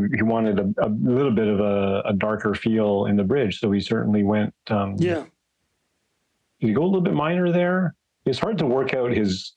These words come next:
Speaker 1: chord things on the sheet.
Speaker 2: Yeah, 'cause he actually gives us the notes.
Speaker 1: He gives us literally the notes, just like, so the
Speaker 2: B, D,
Speaker 1: B,
Speaker 2: F sharp.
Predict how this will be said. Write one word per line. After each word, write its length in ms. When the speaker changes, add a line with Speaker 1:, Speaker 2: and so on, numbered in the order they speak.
Speaker 1:
chord 440
things 600
on 100
the 60
sheet. 400
Speaker 2:
Yeah, 180
'cause 140
he 80
actually 260
gives 180
us 120
the 140
notes. 440
Speaker 1:
He 60
gives 260
us 40
literally 360
the 80
notes, 460
just 180
like, 240
so 140
the 60
Speaker 2:
B, 200
D, 200
Speaker 1:
B, 60
Speaker 2:
F 140
sharp. 400